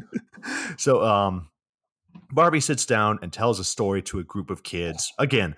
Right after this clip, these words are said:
just like last movie. We transition to another field with different colored leaves. We zoom into one pink bush. And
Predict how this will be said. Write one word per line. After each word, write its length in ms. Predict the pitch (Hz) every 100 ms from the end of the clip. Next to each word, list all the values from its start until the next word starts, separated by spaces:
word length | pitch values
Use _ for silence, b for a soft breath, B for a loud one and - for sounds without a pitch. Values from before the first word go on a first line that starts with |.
| b _ _
just 320 | - 220 - 170
like 260 | 131 110
last 420 | 101 80 76 - 82
movie. 420 | 73 67 65 - _ _ _ _
We 80 | 113
transition 600 | 143 156 190 196 85 71 -
to 120 | -
another 260 | 156 202 175
field 360 | 131 87 76 -
with 160 | 120 -
different 280 | 165 165 -
colored 300 | 135 131 110
leaves. 420 | 90 76 69 - b b
We 80 | 110
zoom 200 | 113 170
into 180 | 147 98
one 380 | 95 143 151 127
pink 340 | - 147 151 - -
bush. 440 | - 131 - - b b b b _ -
And 280 | 120 110